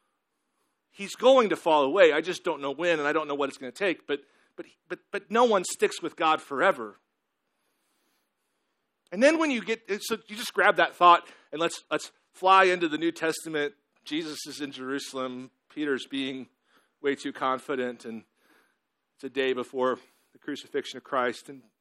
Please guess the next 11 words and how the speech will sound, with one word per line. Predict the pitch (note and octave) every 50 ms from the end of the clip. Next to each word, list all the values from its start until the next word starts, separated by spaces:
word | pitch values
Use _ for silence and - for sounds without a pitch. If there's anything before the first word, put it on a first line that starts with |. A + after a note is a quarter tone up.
| _ _ _ _ _ _ _ _ _ -
Jesus | C#3+ C#3 - C#3 C#3+ -
says, | - _ _ _ _
"Peter, | - G3+ A3+ G3 F3+ D#3 C#3 - - - _ _ _ _ _ _ _ _ _ _ _ _ _ _ _ _ _ _ _ _
Satan | - - - F3+ G3 G3+ G3 F#3+
has | F#3+ F3+ D3+
asked | E3+ E3+ F3 F3+ E3+ - - - _
to | - D#3
sift | D3 - - F3 E3 - - -
you | C#3 B2+ B2+ B2+ B2+
like | B2+ A#2+ B2 A#2+ -
wheat." | C3+ C3+ C3 A2+ G2+ _ _ _